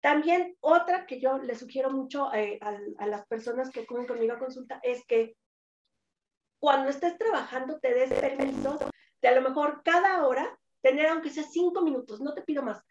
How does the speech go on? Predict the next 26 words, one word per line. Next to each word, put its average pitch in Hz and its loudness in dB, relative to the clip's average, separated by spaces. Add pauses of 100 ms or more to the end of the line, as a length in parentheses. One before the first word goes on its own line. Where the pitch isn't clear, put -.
(320)
cinco 359 2
minutos 277 0 (120)
en 254 2
que 269 6
te 269 4
desconectes 294 4
de 233 2
lo 214 0
que 214 -4
estés 262 -2
haciendo. 240 -4 (440)
Hay 285 4
meditaciones 269 -2
chiquitas - -6
de 220 -2
cinco 247 -2
minutos. 214 -4
Ponte 302 -2
tu 277 -6
meditación 214 -2
con 302 2
los 208 0
audífonos 240 -2
de 208 -2
cinco 254 -6
minutos 247 -4